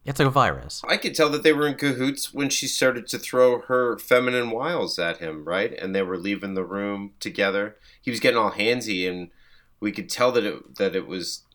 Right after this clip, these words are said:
Speaker 2: inappropriate, but then Kenzie was playing into it, and we know she knows how to take advantage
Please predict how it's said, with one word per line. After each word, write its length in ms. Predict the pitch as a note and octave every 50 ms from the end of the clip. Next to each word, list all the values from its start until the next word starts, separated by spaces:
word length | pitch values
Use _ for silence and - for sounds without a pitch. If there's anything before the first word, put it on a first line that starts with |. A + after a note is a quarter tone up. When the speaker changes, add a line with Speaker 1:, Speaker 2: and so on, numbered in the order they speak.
| _ _
Speaker 2:
inappropriate, 760 | - G#2 F#2+ F2+ - - - F#2 F2 - - F#2 E2+ F2+ F#2 -
but 160 | - F2+ -
then 200 | F#2+ F#2+ F#2 F2
Kenzie 360 | - - A2+ A#2 A#2+ A#2 B2
was 180 | A2+ G2 F#2 -
playing 420 | - _ _ - G2 F#2+ F#2 F2+
into 280 | F2+ F2+ E2+ - - G#2
it, 60 | G#2
and 100 | E2+ E2
we 80 | F2+ F2+
know 260 | F2 F#2 G2+ A#2+ C3+
she 220 | C3+ - - G2+
knows 220 | F2+ F2 F2 E2 -
how 80 | F2+
to 80 | E2 D#2
take 240 | - - F2 D#2 F2
advantage 640 | D2+ D#2 E2+ E2+ D#2+ D#2 D#2 D#2 - - - -